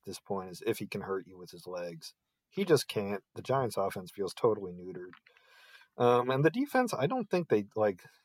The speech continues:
they kinda got run over by the Redskins' rushing attack. I think it also, I know I'm, like, eight tangents deep in this, but the Giants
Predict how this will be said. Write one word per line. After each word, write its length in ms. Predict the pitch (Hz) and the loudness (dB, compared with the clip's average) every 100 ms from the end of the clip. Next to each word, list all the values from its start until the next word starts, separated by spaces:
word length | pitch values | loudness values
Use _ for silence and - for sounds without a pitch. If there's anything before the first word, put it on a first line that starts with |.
| _ _ - | _ _ -2
they 100 | 117 | 0
kinda 320 | - 151 156 | 2 4 8
got 240 | 135 113 | 8 8
run 160 | 113 110 | 6 6
over 260 | 107 107 113 | 6 4 4
by 160 | 101 | 2
the 100 | 90 | 0
Redskins' 760 | 90 98 - 101 92 85 - - _ _ | 0 0 0 -6 -6 -8 -10 -12 _ _
rushing 300 | 104 104 110 | 2 2 2
attack. 480 | 98 - 90 85 - _ _ _ _ - | -6 -6 -6 -8 -14 _ _ _ _ -4
I 60 | 127 | -2
think 180 | 294 | 0
it 60 | 269 | 4
also, 500 | 131 127 117 104 90 _ _ _ _ _ _ _ _ 113 | 6 8 8 8 4 _ _ _ _ _ _ _ _ -6
I 80 | |
know 180 | 110 123 | 0 4
I'm, 180 | 117 101 | 4 2
like, 300 | 98 95 90 107 | -2 -4 -4 -6
eight 180 | 104 | -6
tangents 460 | - 104 92 92 82 | -4 -4 -4 -8 -8
deep 240 | 101 104 | -6 -6
in 100 | 98 | -6
this, 240 | 85 78 - - | -10 -10 -10 -8
but 200 | 85 78 _ _ _ _ _ _ _ _ _ _ _ _ _ _ | -8 -8 _ _ _ _ _ _ _ _ _ _ _ _ _ _
the 240 | - 131 135 | -14 -2 2
Giants 640 | 135 151 226 117 - - | 6 6 6 0 -8 -14